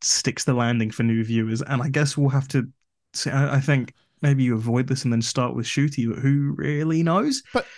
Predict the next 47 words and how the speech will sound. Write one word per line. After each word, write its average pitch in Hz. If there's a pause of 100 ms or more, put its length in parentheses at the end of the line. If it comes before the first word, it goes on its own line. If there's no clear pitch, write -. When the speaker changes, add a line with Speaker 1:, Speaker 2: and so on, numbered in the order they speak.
(160)
Speaker 2:
uh, 247
Speaker 1:
Anyway. 180
Speaker 2:
but -
episode 208
one 262
is 226
your 151
sixty-year 180
anniversary. 180
Those 190
two 285
things 214
Speaker 1:
Exactly. 208
Speaker 2:
can't 139
Speaker 1:
That's 214
the 190
Speaker 2:
coexist. - (160)
Speaker 1:
problem. 120 (320)
Exactly. 247
It's, 190
it's, 190 (100)
Speaker 2:
<laughs> -
If, -
Speaker 1:
it's 180
weird. 202
And 180
Speaker 2:
if, -
Speaker 1:
I'm 214
not 214
sure 202
Speaker 2:
if 190
Speaker 1:
how 185
I 214
Speaker 2:
I 254
Speaker 1:
feel 269
Speaker 2:
ever 220
Speaker 1:
about 214
it. -
Speaker 2:
remember 196
that 131
fact, 123
I 156
will 180
die. 170
My 139
<laughs> 143
mind 185